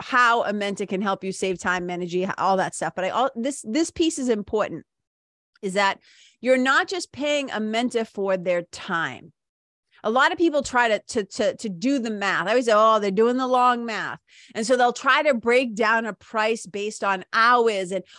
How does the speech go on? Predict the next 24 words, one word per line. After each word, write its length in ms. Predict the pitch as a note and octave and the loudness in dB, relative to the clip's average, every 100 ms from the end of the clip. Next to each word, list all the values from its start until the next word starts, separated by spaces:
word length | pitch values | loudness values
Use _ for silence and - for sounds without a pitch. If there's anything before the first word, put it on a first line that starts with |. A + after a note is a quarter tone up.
| - | 0
"Well, 140 | A#3 A3+ | 4 4
I'm 160 | B3+ | 4
gonna 120 | C4+ | 0
be 120 | B3+ B3+ | -2 -2
hanging 320 | B3+ B3 B3 | -2 -2 0
out 140 | A#3 | 2
with 120 | A3+ | 0
you 160 | A3 A#3+ | -2 -6
for 120 | G#3+ | -6
this 340 | F#3+ A3 A#3+ B3+ | 0 2 2 0
many 260 | A#3+ A#3 - | -2 -4 -2
hours 480 | A3+ A3+ A#3 A#3 A#3 | 2 4 4 4 4
online 520 | A3 A3 A3 A3 G#3 | 2 0 -4 -4 -4
or 80 | F#3 | -4
doing," 260 | G3 A3 | -4 -4
and 100 | F3+ | -2
I'm 80 | G#3 | -2
like, 160 | G#3 G#3 | -4 -2
"No, 180 | A#3+ A#3 | 0 0
no, 100 | A3 | -2
no, 80 | F3 | -4
you 340 | G#3+ C4 D4 | 0 2 2
are 140 | B3 | 2
paying, 600 | B3 - C4+ A#3+ F#3 E3 | -2 -10 -6 -6 -8 -10